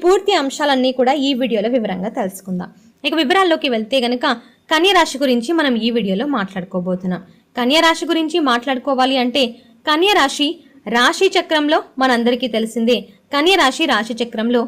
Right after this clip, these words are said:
ఆరవ రాశి. ఇక ఏ ఏ నక్షత్రాలు కన్య రాశికి చెందుతాయి అని గనక మనం చూసుకున్నట్లయితే ఉత్తరా నక్షత్రం రెండు, మూడు, నాలుగు పాదాలు, హస్తా నక్షత్రం ఒకటి, రెండు, మూడు, నాలుగు పాదాలు, చిత్తా నక్షత్రం ఒకటి, రెండు పాదాల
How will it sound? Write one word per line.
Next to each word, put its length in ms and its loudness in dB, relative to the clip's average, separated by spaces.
ఆరవ 360 2
రాశి. 260 -6
ఇక 100 0
ఏ 40 4
ఏ 20 4
నక్షత్రాలు 640 0
కన్య 220 4
రాశికి 340 -2
చెందుతాయి 420 2
అని 180 -2
గనక 180 -6
మనం 140 -4
చూసుకున్నట్లయితే 680 -4
ఉత్తరా 340 2
నక్షత్రం 420 0
రెండు, 300 4
మూడు, 180 2
నాలుగు 340 2
పాదాలు, 400 0
హస్తా 260 0
నక్షత్రం 380 0
ఒకటి, 320 0
రెండు, 180 2
మూడు, 280 4
నాలుగు 340 -2
పాదాలు, 420 -2
చిత్తా 360 0
నక్షత్రం 420 0
ఒకటి, 340 2
రెండు 220 0
పాదాల 320 0